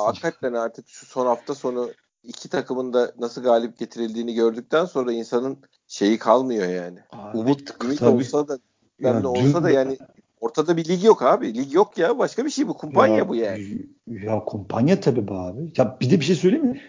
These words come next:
Speaker 2: Isıtıp ısıtıp tekrar başa dönüyoruz abi. Biz seninle bak bir iki sene evvel konuştuklarımıza gidelim. Vallahi bunu gene konuşuruz.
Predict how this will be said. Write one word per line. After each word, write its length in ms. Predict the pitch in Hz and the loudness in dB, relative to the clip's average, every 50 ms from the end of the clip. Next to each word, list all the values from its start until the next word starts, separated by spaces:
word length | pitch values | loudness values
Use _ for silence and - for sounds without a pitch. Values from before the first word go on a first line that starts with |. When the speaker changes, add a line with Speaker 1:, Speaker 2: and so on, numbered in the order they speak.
| - - - - _ _ | -20 -20 -20 -20 _ _
Speaker 2:
Isıtıp 560 | 311 - - - - 156 151 - 254 226 254 | -6 -6 -4 -2 -2 -2 2 2 2 4 4
ısıtıp 360 | 370 - - - 294 254 - | 2 2 2 2 2 2 6
tekrar 380 | - 226 285 285 285 262 240 196 | 4 4 4 6 4 4 4 6
başa 240 | 214 202 202 254 247 | 4 4 2 0 -2
dönüyoruz 420 | 233 220 208 196 175 151 147 143 | -4 -4 -4 -4 -6 -6 -4 -2
abi. 260 | 165 180 208 208 131 | 0 0 0 -2 -4
Biz 120 | 156 180 156 | -6 -8 -8
seninle 380 | - - - 226 226 226 226 214 | -6 0 2 2 2 2 0 0
bak 240 | - - - - - | -2 -2 -2 -10 -16
bir 80 | 196 - - | -16 -14 -14
iki 180 | 196 - - | -12 -10 -10
sene 200 | 208 - 226 214 | -4 -4 0 0
evvel 300 | 208 208 208 208 214 208 | 0 0 2 2 0 0
konuştuklarımıza 800 | 214 202 202 202 - - - 202 - - 202 208 214 214 214 233 | 0 -2 -6 -6 -6 -6 -10 -12 -6 -6 -6 -4 -4 -6 -6 -6
gidelim. 340 | 185 165 180 202 220 185 147 | -4 -2 -2 -2 -2 0 2
Vallahi 380 | 165 202 226 226 180 190 180 | 2 2 2 0 -4 -4 -6
bunu 120 | 190 196 185 | -6 -8 -6
gene 180 | 185 202 220 | -6 -6 -8
konuşuruz. 340 | 208 208 190 170 - - _ | -8 -12 -16 -16 -18 -20 _